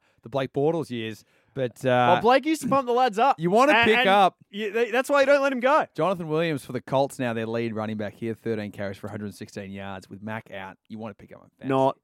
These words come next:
Speaker 2: bad.
Speaker 1: Not bad. So that'll be a great game Thursday night. I
Speaker 2: I'm
Speaker 1: couldn't,
Speaker 2: excited.
Speaker 1: I can't pick a winner, but, uh, yeah. The
Speaker 2: Do you wanna
Speaker 1: A F C
Speaker 2: sleep on the
Speaker 1: it's always
Speaker 2: Titans? Could the
Speaker 1: interesting.
Speaker 2: Titans just be, like, one of those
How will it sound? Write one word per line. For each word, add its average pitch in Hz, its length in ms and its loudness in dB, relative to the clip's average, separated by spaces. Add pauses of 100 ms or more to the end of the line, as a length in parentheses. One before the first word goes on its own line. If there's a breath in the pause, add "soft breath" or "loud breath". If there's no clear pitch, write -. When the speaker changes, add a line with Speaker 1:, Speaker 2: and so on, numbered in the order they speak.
(180)
Speaker 2:
bad. 120 680 -4
Speaker 1:
Not 123 220 -6
bad. 135 420 0
So 147 460 0
that'll 156 260 2
be 165 120 0
a 143 40 -2
great 139 260 -2
game 123 220 -6
Thursday 120 320 -4
night. 117 340 -4
I - 80 -6
Speaker 2:
I'm - 60 -4
Speaker 1:
couldn't, 143 200 -6
Speaker 2:
excited. 190 320 -6
Speaker 1:
I 131 60 -4
can't 156 200 -4
pick 131 140 -6
a 123 40 -6
winner, 131 260 -4 (460)
but, 120 340 -4
uh, 110 360 0 (640)
yeah. 107 200 -4 (280)
The 131 200 0
Speaker 2:
Do 127 60 -2
you 196 80 2
wanna 233 80 2
Speaker 1:
A - 20 0
F - 60 -8
C - 60 -10
Speaker 2:
sleep 214 200 0
on 208 80 0
the 185 60 -4
Speaker 1:
it's 165 100 0
always 180 160 4
Speaker 2:
Titans? 294 220 -4
Could 240 100 0
the 226 40 0
Speaker 1:
interesting. 214 200 -4
Speaker 2:
Titans 247 300 -2
just - 180 -14
be, 208 160 -6
like, 175 240 -4
one 160 160 -6
of 165 80 -4
those 156 320 -4